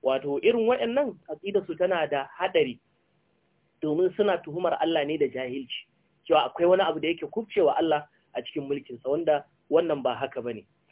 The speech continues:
Kuma Allah Jalla wa Ala mai matuƙar ji ne, jinsa ya kai intaha, kamar yadda kuma mai tsananin gani ne, ganinsa ya fi gani gani,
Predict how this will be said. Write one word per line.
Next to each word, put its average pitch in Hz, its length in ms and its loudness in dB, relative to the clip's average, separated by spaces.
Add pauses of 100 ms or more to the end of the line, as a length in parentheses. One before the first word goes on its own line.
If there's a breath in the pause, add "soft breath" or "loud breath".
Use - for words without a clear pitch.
(240)
Kuma 160 220 0
Allah 185 340 4
Jalla 175 260 2
wa 170 160 6
Ala 170 260 2 (200)
mai 156 280 -2
matuƙar 180 640 0
ji 160 240 -8
ne, 131 200 -4 (160)
jinsa 175 280 -2
ya 151 160 2
kai 151 260 -6
intaha, 156 480 -2 (540)
kamar 143 200 -2
yadda 165 380 0
kuma 160 160 -2
mai 151 300 -4
tsananin 170 460 0
gani 170 300 2
ne, 135 140 -4
ganinsa 190 520 2
ya 139 160 2
fi 139 120 -14
gani 135 320 -4
gani, 127 320 -4